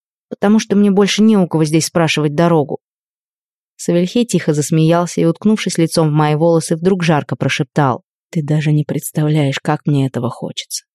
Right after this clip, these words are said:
«Водить меня по коридорам Академии?» Я блаженно улыбнулась. «Не отпускать тебя».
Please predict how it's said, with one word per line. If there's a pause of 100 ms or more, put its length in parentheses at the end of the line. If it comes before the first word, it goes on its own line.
(500)
«Водить
меня
по
коридорам
Академии?» (300)
Я
блаженно
улыбнулась. (440)
«Не
отпускать
тебя».